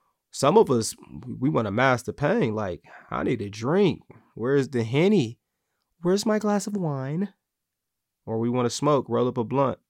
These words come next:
We wanna numb it however we possibly can. And sometimes when we feel guilt, we try to make it lesser than what it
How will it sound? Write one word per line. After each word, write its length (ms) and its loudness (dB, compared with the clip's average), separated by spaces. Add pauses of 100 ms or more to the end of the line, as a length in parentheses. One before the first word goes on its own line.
(220)
We 120 2
wanna 240 8
numb 320 6
it 60 2
however 440 4
we 140 0
possibly 460 0
can. 260 -4 (720)
And 120 0
sometimes 520 4
when 100 4
we 100 2
feel 340 2
guilt, 520 0 (380)
we 180 0
try 440 8
to 100 6
make 340 6
it 140 2
lesser 520 2
than 300 0
what 140 2
it 100 -2